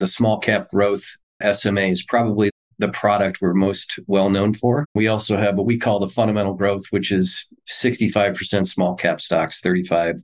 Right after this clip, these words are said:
percent no cap constraint. Then we have a hedge fund. Again, same thing. We try to find names that are undercovered in the marketplace. We have a unique model.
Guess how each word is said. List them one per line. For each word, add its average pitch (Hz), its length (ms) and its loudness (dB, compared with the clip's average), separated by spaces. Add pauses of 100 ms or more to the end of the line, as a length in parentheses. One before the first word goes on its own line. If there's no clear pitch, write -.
percent 87 440 -2
no 80 140 -2
cap 76 240 -2
constraint. - 480 -6 (380)
Then 151 100 4
we 156 60 4
have 151 80 2
a - 40 2
hedge 127 220 0
fund. 151 240 2 (260)
Again, 123 220 -2
same 127 220 -2
thing. 117 180 0
We 104 80 -8
try 120 220 0
to 113 100 -4
find 113 300 -2
names 117 460 -2
that 107 120 -2
are 101 80 -2
undercovered 113 720 0 (320)
in 98 60 -2
the 104 60 0
marketplace. 110 680 0
We 107 80 2
have 101 80 0
a 98 60 2
unique 98 420 0
model. 98 500 2